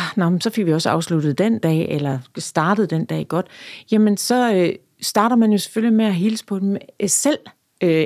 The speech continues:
eller laver et eller andet ritual, man, man har lyst til at lave, som, øh, hvor, hvor der indgår det her med at få øjenkontakt med hinanden alle sammen, eller at vi, øh, flytter plads som det første del af,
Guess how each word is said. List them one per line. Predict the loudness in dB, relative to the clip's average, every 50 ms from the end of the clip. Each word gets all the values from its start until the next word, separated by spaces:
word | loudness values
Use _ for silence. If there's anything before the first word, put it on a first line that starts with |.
| 0
eller | 0 0 0 0 0 0 0 0
laver | 0 0 2 2 2 2 2 2 2 0
et | 0 0 0
eller | 0 0
andet | 2 0 0 0
ritual, | -2 -4 -4 -4 -6 -4 -2 -2 -2 -2 -2 -2 -2
man, | -2 -2 -2 -4 -8 -12 -16 -16 -10
man | -6 -4 -2 -2 0
har | 0 0
lyst | 0 -2 -2 -2 -6
til | -4
at | -2 -2
lave, | 0 2 2 2 0 -2 -4 -10 -18 -20 -20 -20 -20 -20 -20 -14
som, | -12 -4 -2 0 2 2 4 4
øh, | 4 2 2 2 0 0 -2 -4 -8 -14 _ _ -10
hvor, | -4 0 0 0 0 0 0
hvor | 0 0
der | 0 0
indgår | 0 2 2 2 2 2 0 0 2
det | 2 2
her | 2 2
med | 2 2
at | 0 0
få | 0 0
øjenkontakt | 2 2 2 2 0 -2 -2 -2 -4 -2 0
med | 0 2
hinanden | 2 2 2 2 0 2 2
alle | 0 0 -2
sammen, | -2 -4 -4 -4 -4 -6 -6 -8 -8
eller | -8 -8 -8 -6 -6 -6 -6
at | -8 -8 -6
vi, | -4 -4 -2 -2 -4
øh, | -4 -4 -6 -8 -8 -10 _ _ -20 -20 -18 -8
flytter | -2 0 2 2 2
plads | 0 0 0 0 0 2 0 -2 -2 -2 -4 -6 -6
som | -4 -2 -2 0 0
det | 0 0
første | 0 -2 -2 -4 -2 -4 -4
del | -2 0 2 2 2 2 2 0 0 2
af, | 0 0 0 0